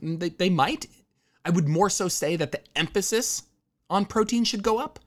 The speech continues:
not necessarily the general recommendation of, like, you know, whatever, like, one point six grams per K G, maybe point seven grams per pound. I wouldn't necessarily say that that number needs to go up that much. I would more so say that the emphasis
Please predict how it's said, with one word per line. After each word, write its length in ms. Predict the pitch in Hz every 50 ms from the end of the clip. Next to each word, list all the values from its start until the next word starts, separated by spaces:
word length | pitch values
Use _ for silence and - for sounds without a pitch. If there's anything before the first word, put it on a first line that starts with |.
| _ _ _ _ _ _
not 180 | 160 160 - 170
necessarily 640 | 175 170 - 131 - - - 127 135 151 160 165 165
the 100 | 143 135
general 280 | 127 135 131 139 143
recommendation 680 | 131 127 127 - 131 113 107 98 107 117 151 - 190 170
of, 100 | 151 131
like, 200 | 120 107 101 - _ _ _ _ _ _
you 60 | _ -
know, 140 | 120 95
whatever, 320 | 92 110 135 135 113 98 92
like, 120 | 90 90
one 160 | 101 113 113
point 220 | 117 - 127 120 113
six 200 | - 123 117 -
grams 260 | - 117 113 113 117
per 120 | - - 110
K 200 | - - 104 117
G, 260 | 143 220 226 214 190
maybe 240 | 165 135 117 110 107
point 220 | - - 107 95
seven 220 | - 123 107 101 95
grams 200 | 101 98 95 -
per 80 | 110
pound. 320 | 98 139 151 151 151 139 131 - _ _ _ _ _ _ _
I 60 | -
wouldn't 240 | 143 208 247 226 175
necessarily 540 | 180 180 - 165 147 170 156 156 151 143 135
say 180 | 131 - 127
that 160 | 135 135 131 120
that 180 | 131 131 123
number 240 | 123 117 123 131 127
needs 200 | 120 117 110 -
to 60 | 117
go 120 | 98 110 104
up 200 | 98 - - _ _ _
that 140 | - 95 -
much. 340 | - - - - - - - _ -
I 80 | 131 156
would 180 | 190 190 165
more 160 | 156 170 226
so 140 | 233 - -
say 160 | - - 180
that 160 | 160 165 151 -
the 100 | 185 - _ _ -
emphasis 720 | 160 196 196 - - - - - 113 117 - - -